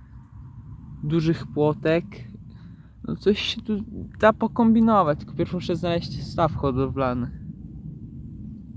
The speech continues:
A jakby co, to mieszkam w Malborku. A do Kołobrzegu jeżdżę często, ale na wakacje, ferie i te inne.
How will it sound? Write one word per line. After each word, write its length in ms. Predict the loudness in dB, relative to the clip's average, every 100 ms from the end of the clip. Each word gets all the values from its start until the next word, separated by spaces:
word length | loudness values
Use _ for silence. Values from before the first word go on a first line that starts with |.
| -14 -2
A 80 | 4
jakby 220 | 6 6
co, 160 | 0 0
to 60 |
mieszkam 420 | 2 2 4 2 2
w 60 |
Malborku. 600 | 4 4 4 4 0 -2 -8 -8 -8 -6 -6 -2
A 100 | 2
do 100 | 4
Kołobrzegu 460 | 8 6 6 4 6
jeżdżę 320 | 6 4 0
często, 520 | 2 2 2 2 4
ale 160 | 4 4
na 120 | 2
wakacje, 640 | 2 4 4 4 2 2
ferie 480 | 2 4 4 4 0
i 40 |
te 160 | 0 -2 -2 -4
inne. 320 | 0 2 2